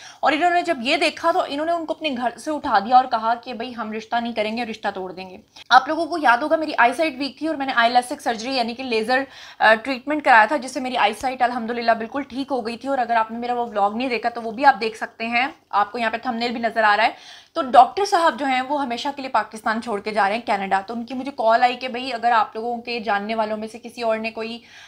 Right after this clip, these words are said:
करवाना है ट्रीटमेंट तो अभी ही बता दें, उसके बाद मैं यहाँ से सब कुछ छोड़ के जा रहा हूँ। तो मैंने डॉक्टर साहब से पूछा ऐसा क्यों हुआ, तो उन्होंने कहा कि मेरी मिसेज जो हैं वो काफ़ी ज़्यादा हर्ट हुई हैं इस बात पे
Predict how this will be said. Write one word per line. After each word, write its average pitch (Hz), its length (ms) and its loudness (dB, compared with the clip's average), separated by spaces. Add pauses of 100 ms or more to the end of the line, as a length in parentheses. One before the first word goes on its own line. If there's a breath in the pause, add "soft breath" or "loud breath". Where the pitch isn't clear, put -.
(100)
करवाना 247 340 4
है 294 100 4
ट्रीटमेंट 254 440 -6
तो 269 60 4
अभी 240 200 4
ही 285 160 -2
बता 247 200 6
दें, 208 120 -4
उसके 277 200 -6
बाद 220 200 2
मैं 247 120 0
यहाँ 240 180 0
से 240 120 -14
सब - 180 -12
कुछ 285 160 -6
छोड़ 226 200 -4
के 214 100 -4
जा 202 140 -2
रहा 170 100 -6
हूँ। 185 80 -12
तो 247 80 -6
मैंने 262 160 -4
डॉक्टर 247 200 2
साहब 302 140 -16
से 320 80 -8
पूछा 269 340 0
ऐसा 240 280 0
क्यों 302 320 -4
हुआ, 202 320 -4 (420 soft breath)
तो 269 60 -8
उन्होंने 311 220 0
कहा 311 200 6
कि 320 140 -4
मेरी 294 200 -4
मिसेज 262 340 -4
जो 269 140 -4
हैं 254 160 2
वो 254 80 -6
काफ़ी 254 300 -4
ज़्यादा 247 220 2 (160)
हर्ट 262 220 4
हुई 254 200 -6
हैं 247 140 -2
इस 247 180 -12
बात 220 260 2
पे 269 180 -4